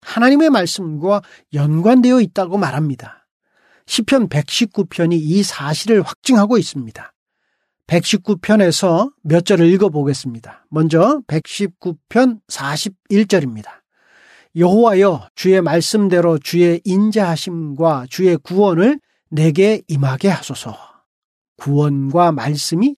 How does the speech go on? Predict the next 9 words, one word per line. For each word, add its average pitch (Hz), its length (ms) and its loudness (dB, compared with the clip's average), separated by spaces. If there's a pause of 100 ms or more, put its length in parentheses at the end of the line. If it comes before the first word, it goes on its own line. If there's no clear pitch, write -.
(120)
연결되어 165 520 2
있습니다. - 580 -14 (600)
시편 196 340 -2
기자가 160 340 -2
그렇게 165 320 -4
말하고 156 400 -2
있죠. 185 400 -4 (680)
오십 196 340 0
절입니다. 175 640 -2